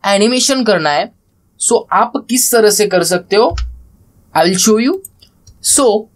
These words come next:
firstly हम particular shape ले लेंगे, see, like this, ये वाला। इसमें हम एक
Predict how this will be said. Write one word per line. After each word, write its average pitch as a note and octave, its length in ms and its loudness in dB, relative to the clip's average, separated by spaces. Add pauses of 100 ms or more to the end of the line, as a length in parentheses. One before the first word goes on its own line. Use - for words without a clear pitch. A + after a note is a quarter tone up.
(180)
firstly B3+ 580 0 (160)
हम G#3+ 180 0 (140)
particular A#3+ 560 0 (1200)
shape C4 460 0
ले F#3+ 160 2
लेंगे, D3+ 360 0 (2250)
see, B3 240 0 (1400)
like D3 240 2
this, B3 260 2 (3250)
ये A3+ 100 4
वाला। D#3 360 0 (840)
इसमें A3+ 320 2
हम B3+ 200 0 (240)
एक G#3+ 160 0